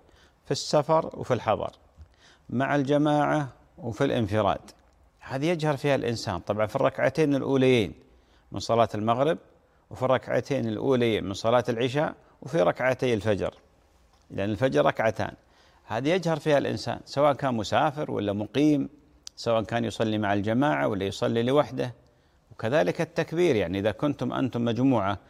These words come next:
أكيد يكبر حتى يسمعكم. لابد ما يصلي صلاة سرية وهي في الليل، صلاة المغرب والعشاء، ولا يكبر ويسمع نفسه فقط، لأن هذا يجعل من خلفه لا يعرفون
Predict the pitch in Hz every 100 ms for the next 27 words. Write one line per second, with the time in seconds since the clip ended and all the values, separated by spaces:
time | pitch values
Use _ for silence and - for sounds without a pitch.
0 | - _ 98 - 185 151 - 165 160 113
1 | 127 - 123 127 160 165 120 131 143 -
2 | _ _ _ _ 127 165 143 87 113 151
3 | - 175 160 151 147 127 - 127 123 113
4 | 110 - - _ 104 123 117 120 120 117
5 | 107 - - _ _ - 113 117 107 113
6 | 120 113 104 107 104 95 104 - - _
7 | _ - 123 147 160 156 139 - 147 135
8 | 131 131 131 135 135 117 131 123 - 117
9 | 127 - 101 101 101 104 131 139 127 139
10 | - _ _ _ - 113 107 107 107 117
11 | 120 123 120 117 113 - - _ _ 120
12 | 113 - 151 131 123 135 131 - 120 156
13 | 151 165 135 147 98